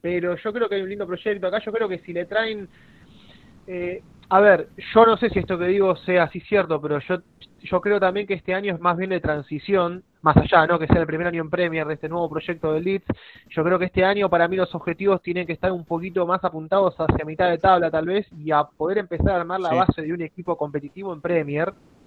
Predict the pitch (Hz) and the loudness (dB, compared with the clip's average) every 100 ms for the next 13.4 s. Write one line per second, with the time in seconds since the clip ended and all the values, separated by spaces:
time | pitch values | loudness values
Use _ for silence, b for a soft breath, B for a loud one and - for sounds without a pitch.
0 | _ - 160 147 147 143 143 196 175 170 | _ -8 -6 -6 -8 -10 -8 -4 -4 0
1 | 160 151 147 170 170 151 - 147 170 170 | 0 0 -4 -2 -2 -2 -4 -4 -4 -6
2 | - 147 190 180 160 180 202 b b b | -4 0 2 2 0 -2 -4 b b b
3 | - 147 165 185 190 175 - 170 165 151 | -16 -6 -4 -4 -6 -6 -4 -4 -4 -4
4 | 165 170 165 160 185 180 170 156 147 143 | -4 -2 -2 -2 -4 -4 -6 -4 -4 -6
5 | 139 135 131 120 - _ _ - _ - | -6 -10 -12 -16 -20 _ _ -20 _ -14
6 | 147 147 196 185 143 123 _ _ _ _ | -10 -8 -6 -6 -6 -10 _ _ _ _
7 | - - - - - - - - 196 196 | -20 -20 -20 -20 -20 -20 -14 -2 0 2
8 | 170 156 151 143 202 196 160 143 135 131 | 6 6 6 4 4 8 8 6 4 4
9 | 131 147 143 143 208 175 143 127 113 131 | 4 4 4 4 4 4 2 0 -2 -2
10 | 127 135 131 170 170 139 147 156 143 139 | 2 2 6 6 6 2 0 0 2 2
11 | 139 170 160 156 147 156 170 170 143 123 | 2 2 0 0 0 2 2 0 2 2
12 | 120 120 139 131 - 127 120 120 - 143 | 2 0 0 -2 -2 0 2 0 2 2
13 | 147 131 120 113 | 4 2 2 -4